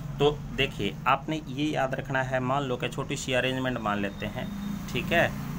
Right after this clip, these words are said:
तो ये अरेंजमेंट है आपकी, आई बस है। तो देखो, छोटी सी arrangement ले ली आपने, एक में कैटायन है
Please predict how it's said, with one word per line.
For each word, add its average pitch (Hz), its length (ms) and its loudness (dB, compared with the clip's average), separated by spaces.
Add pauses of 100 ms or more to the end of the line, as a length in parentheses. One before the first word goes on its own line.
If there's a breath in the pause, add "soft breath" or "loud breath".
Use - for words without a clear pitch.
तो 139 80 4
ये 165 220 4
अरेंजमेंट 156 520 4
है 113 100 0
आपकी, 95 380 0 (960)
आई 139 120 4
बस 196 260 -2
है। 117 100 -6 (360)
तो 120 120 0 (140)
देखो, 127 360 -2 (500)
छोटी 147 300 0
सी - 160 -2
arrangement 151 460 4
ले 113 200 2
ली 104 200 2
आपने, 107 320 4 (1700)
एक 151 200 4
में 170 260 4 (100)
कैटायन 117 460 4
है 156 160 -4